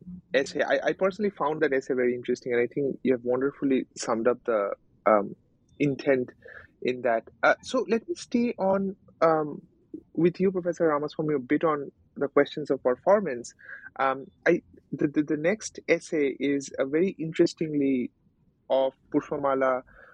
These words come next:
performing, um, as Bharat Mata behind a stovetop, uh, which she performed at the Hyderabad Literary Festival. Um, this is the performance,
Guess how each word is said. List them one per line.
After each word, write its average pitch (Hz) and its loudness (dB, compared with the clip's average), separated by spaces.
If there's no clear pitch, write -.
performing, 170 0
um, 123 0
as 151 2
Bharat 147 0
Mata 139 0
behind 135 0
a 127 2
stovetop, 214 4
uh, 147 4
which 143 0
she 180 -4
performed 147 0
at 139 0
the 143 0
Hyderabad 127 0
Literary 127 0
Festival. - -2
Um, 123 -2
this 151 -2
is 180 0
the 170 0
performance, 151 -2